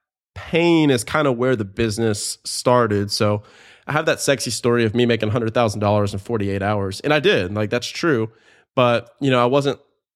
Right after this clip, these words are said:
jumping for joy. I was super depressed as I was going through that.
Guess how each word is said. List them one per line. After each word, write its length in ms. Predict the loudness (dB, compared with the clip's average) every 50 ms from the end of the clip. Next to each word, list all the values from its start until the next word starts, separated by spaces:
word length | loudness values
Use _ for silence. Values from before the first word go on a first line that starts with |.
| _ _ _ _ _ _ _ _ -8
jumping 340 | -2 0 0 0 0 -2 -6
for 140 | -6 -8 -10
joy. 500 | -2 0 2 2 4 4 4 2 2 2
I 120 | 2 2
was 240 | 0 0 0 -2 -4
super 600 | -4 -4 -6 -8 -8 -6 -2 0 0 0 0 -2 -4
depressed 560 | -4 -4 -2 0 2 2 2 0 -6 -8 -8
as 100 | -4 -2
I 80 | -2 -2
was 140 | -2 -2
going 220 | -2 -2 -2 -2 -2
through 260 | -2 0 0 2 2
that. 320 | 2 2 0 -2 -4 -8